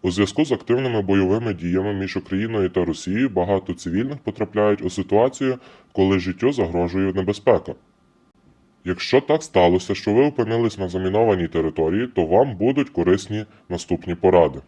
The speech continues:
Зупиніться та замріть, подивіться, що знаходиться на землі довкола вас. Треба переконатись, що ваша позиція безпечна. Після цього, уважно не рухаючись, подивіться далі, щоб побачити, чи є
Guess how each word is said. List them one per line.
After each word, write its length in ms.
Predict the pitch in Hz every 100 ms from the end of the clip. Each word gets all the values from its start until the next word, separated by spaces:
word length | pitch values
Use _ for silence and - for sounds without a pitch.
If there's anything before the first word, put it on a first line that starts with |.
| _ _ _ _ _ _ _ _ _ -
Зупиніться 680 | 92 95 95 90 95 135
та 160 | 127 107
замріть, 520 | 95 90 90 98 -
подивіться, 500 | 98 87 92 127 -
що 240 | - 98
знаходиться 640 | 113 92 92 113 104 98 87
на 120 | 87
землі 320 | 87 85 123
довкола 520 | 117 87 - 85 92
вас. 360 | 92 78 - - _ _ _ -
Треба 320 | 90 92 135
переконатись, 680 | 135 127 131 123 123 123
що 200 | 123 -
ваша 300 | 76 87 -
позиція 520 | 127 113 107 110 113 98
безпечна. 600 | 98 - 98 - 78 - _ _ _ _ _ _
Після 260 | 104 - -
цього, 360 | - 131 156
уважно 500 | 131 95 104 147 135
не 160 | 104 95
рухаючись, 680 | 117 135 139 113 - 101 - - - _
подивіться 500 | 95 92 110 131 120
далі, 380 | 107 113 82 69 - _ -
щоб 320 | - 196 -
побачити, 580 | 90 107 131 147 143 110
чи 140 | 98
є 220 | 110 143